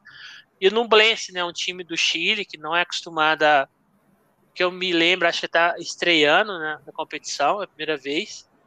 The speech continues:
E, e time chileno na competição internacional,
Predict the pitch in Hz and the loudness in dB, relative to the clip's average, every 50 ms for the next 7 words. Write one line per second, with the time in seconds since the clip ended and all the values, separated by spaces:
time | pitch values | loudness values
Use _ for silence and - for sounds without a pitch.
0 | _ _ _ _ _ _ _ 160 147 151 151 151 151 147 143 139 139 135 131 123 | _ _ _ _ _ _ _ -16 -12 -12 -10 -8 -8 -8 -8 -8 -8 -8 -10 -10
1 | 120 127 _ _ _ _ _ _ _ _ _ _ _ _ _ _ _ _ _ _ | -12 -14 _ _ _ _ _ _ _ _ _ _ _ _ _ _ _ _ _ _
2 | _ _ 175 - - 208 202 220 - - - 214 180 175 175 190 208 220 208 202 | _ _ -10 -6 -6 -4 -2 0 0 0 2 4 4 4 4 4 2 2 0 -4
3 | 190 180 175 - - 180 - - 170 - - - - 165 165 156 - 170 165 156 | -8 -8 -10 -10 -10 -6 -4 -4 -4 -4 -6 -8 -8 -8 -8 -6 -6 -6 -6 -4
4 | - - 170 156 156 156 170 196 214 - | -6 -6 -2 0 2 4 4 2 0 -2